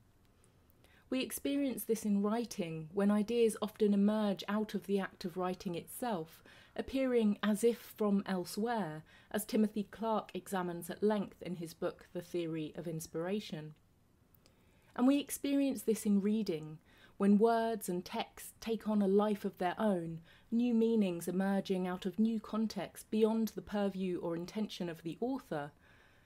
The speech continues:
as when I earlier read Alice's being not herself as a kind of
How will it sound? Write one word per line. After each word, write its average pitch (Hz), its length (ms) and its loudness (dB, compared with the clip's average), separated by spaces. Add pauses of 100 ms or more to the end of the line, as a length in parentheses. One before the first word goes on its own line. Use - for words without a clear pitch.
(320)
as 220 220 4
when 208 180 6
I 185 180 2
earlier 196 400 2
read 170 280 -2
Alice's 185 600 0
being 170 580 0
not 180 260 -4
herself 190 640 -2
as 190 100 -2
a 190 60 -2
kind 190 320 0
of 165 180 -2